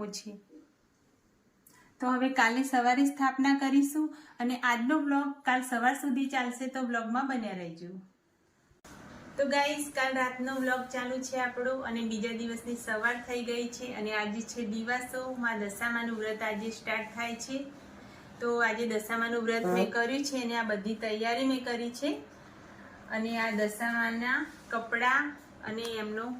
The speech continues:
જે પોશાક અને ઘરેણાં એ આ રીતના મેં તૈયાર કર્યા છે.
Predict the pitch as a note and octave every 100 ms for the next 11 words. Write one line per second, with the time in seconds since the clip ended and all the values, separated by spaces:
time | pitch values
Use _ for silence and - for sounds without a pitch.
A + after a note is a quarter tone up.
0 | - - - A#3+ A3+ G#3 G3+ A#3 A3+ A3+
1 | A3+ A3 G#3 G#3 G3+ G#3 A3+ A#3 - -
2 | - - - A3 A3 A3 A3 G#3 A3 A3+
3 | G#3 G#3+ G#3 G#3+ G#3+ A3 A3 A3+ -